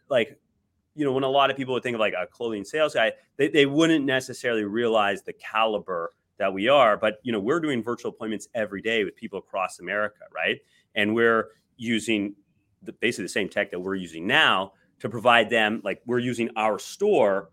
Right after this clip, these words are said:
to show and, and all that stuff. And the point is, is I, I, I just, we use technology in order to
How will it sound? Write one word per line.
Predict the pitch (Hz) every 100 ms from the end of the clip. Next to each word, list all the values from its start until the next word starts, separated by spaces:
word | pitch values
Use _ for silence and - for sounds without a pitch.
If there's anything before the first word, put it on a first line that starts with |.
| _ _ _ _ _ _
to | 123
show | 101 - 123 113 110 107 107 104
and, | 90 90
and | 90
all | 117 143
that | 117 -
stuff. | - 92 90 - _ _ -
And | 117
the | 110
point | 160 147 131
is, | 107
is | 107
I, | 127 139 -
I, | 117 - 135 151
I | 139
just, | 143 143 - _ _ _ _ _ -
we | 131
use | 160 170
technology | - 139 127 117 120 131 123
in | 117 110 117
order | 110 107 107 - -
to | 107 104